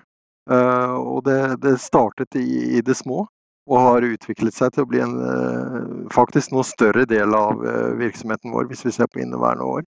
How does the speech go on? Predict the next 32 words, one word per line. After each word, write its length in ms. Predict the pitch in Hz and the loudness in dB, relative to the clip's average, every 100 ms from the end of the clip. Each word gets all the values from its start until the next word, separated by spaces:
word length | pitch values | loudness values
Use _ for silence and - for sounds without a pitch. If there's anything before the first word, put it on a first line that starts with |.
| _ _ | _ _
Eh, 380 | 139 135 135 139 | 4 4 4 0
og, 400 | 139 143 135 143 | -4 -4 -4 -4
og 60 | 139 | -4
produksjon 580 | 147 147 139 - 135 135 | -2 -2 -2 -4 -4 0
av 80 | 139 | 2
jord, 320 | 139 180 170 | 0 0 -2
det 140 | 151 156 | 0 0
er 440 | 151 131 123 131 | 0 0 0 0
jo 140 | 135 131 | -4 -6
jord 340 | 117 113 127 135 | -6 -6 -8 -4
basert 540 | 127 123 113 117 - - | -4 0 0 0 -4 -10
på 200 | - 110 107 113 113 113 117 | -8 -6 -2 0 0 -2 -8
de 220 | _ 120 123 | _ 4 6
råvarene 580 | 131 120 98 107 110 143 | 6 4 0 -2 -4 -8
som 240 | - - 123 | -14 -6 0
vi 80 | 110 | 2
hå-, 220 | 110 117 | 2 -2
håndterer 460 | 117 123 117 101 | -4 -2 0 0
oppstrøms, 580 | 120 - - 113 120 - - | -2 -8 -6 -6 -6 -12 -10
altså, 260 | 117 113 | -4 -2
øh, 640 | 110 - 113 - 120 123 - - | -2 -4 -4 -2 -2 -2 -6 -6
komposten 640 | 123 117 110 - - 117 | -4 0 -2 -2 -10 -6
og 260 | 117 113 113 | -2 -2 0
bioresten. 580 | 113 110 113 110 - _ _ _ | 2 4 2 0 -2 _ _ _
Og 80 | 135 | 4
det 60 | 139 | 6
har 80 | 156 | 6
vi 80 | 160 | 6
opp 220 | 127 - | 2 0
igjennom 240 | 127 131 135 | 0 0 -4
de 80 | |
siste, 400 | 139 - - - | -6 -6 -6 0